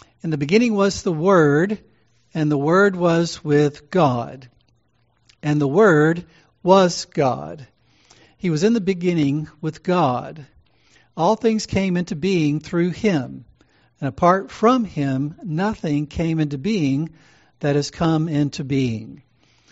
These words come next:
In him was life, and the life was the light of men. The light shines in the darkness, and the darkness did not comprehend it."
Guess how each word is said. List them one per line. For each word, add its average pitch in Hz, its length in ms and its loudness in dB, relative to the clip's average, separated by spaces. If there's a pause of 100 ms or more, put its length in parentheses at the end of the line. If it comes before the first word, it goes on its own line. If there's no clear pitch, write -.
(160)
In 143 160 -2
him 170 240 0
was 190 240 -4
life, 147 400 0
and 151 100 -4
the 135 60 -2
life 147 340 -2
was 170 140 -6
the 170 100 -8
light 143 280 0
of - 200 -12
men. 135 460 -2 (640)
The 143 100 -6
light 185 280 2
shines 190 500 0
in 185 80 -8
the 185 80 -4
darkness, 156 720 0 (360)
and 156 60 -6
the 139 80 -2
darkness 151 520 -2
did 143 180 -8
not 175 340 -2
comprehend 160 720 -6
it." - 280 -14